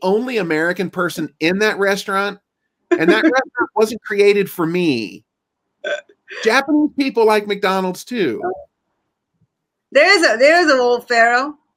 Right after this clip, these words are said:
Speaker 2: just joined in. Let's go.
Speaker 1: Yeah, Levsko. Yeah, he's been around
Speaker 2: Oh,
Speaker 1: forever, right? Made a
Speaker 2: thank
Speaker 1: live
Speaker 2: you.
Speaker 1: stream. Yay, we're, we're still going strong.
Speaker 2: Yeah.
Speaker 1: Um, Michael says,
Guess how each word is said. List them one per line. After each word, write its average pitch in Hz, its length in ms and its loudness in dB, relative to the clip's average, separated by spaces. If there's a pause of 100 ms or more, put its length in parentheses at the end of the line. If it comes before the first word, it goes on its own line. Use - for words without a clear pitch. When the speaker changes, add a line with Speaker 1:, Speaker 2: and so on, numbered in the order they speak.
(180)
Speaker 2:
just 247 260 -4
joined 240 280 -6
in. 247 340 -8 (420)
Let's 220 280 -4
go. 247 500 -4
Speaker 1:
Yeah, 294 280 2
Levsko. 240 520 2
Yeah, 226 120 0
he's 226 140 -2
been 220 140 -2
around 165 280 0
Speaker 2:
Oh, - 40 -8
Speaker 1:
forever, 202 520 -2
right? 277 80 -12 (600)
Made 208 120 0
a 240 100 0
Speaker 2:
thank 240 40 0
Speaker 1:
live 254 340 2
Speaker 2:
you. 254 60 -10
Speaker 1:
stream. 190 280 -2
Yay, 254 400 -2
we're, 175 200 -2
we're 160 180 -4
still 190 260 0
going 196 240 0
strong. 131 540 -4 (540)
Speaker 2:
Yeah. - 140 -14 (240)
Speaker 1:
Um, 165 480 0
Michael 214 500 2
says, 151 680 -4